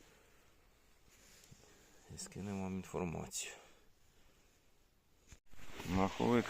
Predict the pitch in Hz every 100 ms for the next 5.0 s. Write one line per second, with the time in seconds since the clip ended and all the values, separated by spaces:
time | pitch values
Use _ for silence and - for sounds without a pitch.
0 | - - - - 95 101 104 110 110 95
1 | - - - 101 95 - 95 101 104 110
2 | - - - - - - - - - -
3 | - 95 82 92 - 87 87 85 - 85
4 | 92 85 87 - 85 107 120 - 107 107